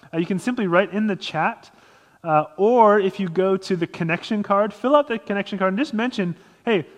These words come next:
I'd love a copy of the gospel intro," in the comment section.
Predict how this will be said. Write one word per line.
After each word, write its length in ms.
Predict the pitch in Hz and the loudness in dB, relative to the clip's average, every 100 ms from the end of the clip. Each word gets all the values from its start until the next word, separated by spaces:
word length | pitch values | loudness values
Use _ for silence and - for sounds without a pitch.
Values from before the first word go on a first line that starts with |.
| - | -8
I'd 120 | 220 | -4
love 120 | 233 | -2
a 60 | 214 | 0
copy 300 | 196 180 185 | 2 2 0
of 80 | 165 | -2
the 60 | |
gospel 360 | 160 160 - 165 | 0 0 -2 -8
intro," 340 | 160 170 147 | -8 -6 -4
in 60 | 147 | -4
the 100 | 147 | -6
comment 440 | - 160 190 226 | -4 -2 -2 -4
section. 400 | - 240 240 285 | -6 -8 -6 -10